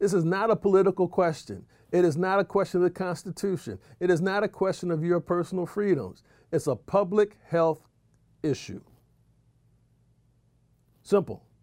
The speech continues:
And we all have it. Almost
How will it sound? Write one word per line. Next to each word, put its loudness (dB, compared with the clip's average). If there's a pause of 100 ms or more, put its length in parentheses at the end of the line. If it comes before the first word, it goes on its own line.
(960)
And 2
we 6
all 6
have 0
it. -14 (760)
Almost 4